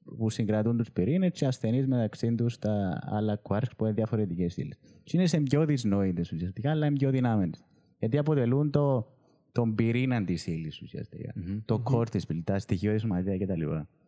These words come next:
Speaker 1: Και είναι σε πολλ-, ένα εκατομμύρια φορές, όχι εκατομμύρια. Κάτι δέκα στις σαράντα φορές, ε, χωρίς να με συρρήσει αριθμούς, πιο δυνατές που βαρύτητες και ηλεκτρομαγνητισμού.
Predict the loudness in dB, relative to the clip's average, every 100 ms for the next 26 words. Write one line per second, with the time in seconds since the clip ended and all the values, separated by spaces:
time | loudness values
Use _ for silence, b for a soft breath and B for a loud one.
0 | _ _ _ _ 0 2 2 2 2 4
1 | 2 2 0 2 2 2 2 2 2 2
2 | 2 0 -2 -6 -8 -2 0 0 0 0
3 | 0 -2 -4 -8 b b b b b _
4 | _ -2 0 2 2 2 0 2 2 0
5 | 0 0 2 2 0 0 -2 0 0 0
6 | -4 -10 -12 -10 -6 -2 0 2 2 0
7 | 0 0 0 -2 -2 -4 -2 0 2 2
8 | 2 0 -2 -2 0 0 0 -2 0 0
9 | 0 0 -2 -2 -2 -2 -2 -2 -2 -2
10 | -2 -6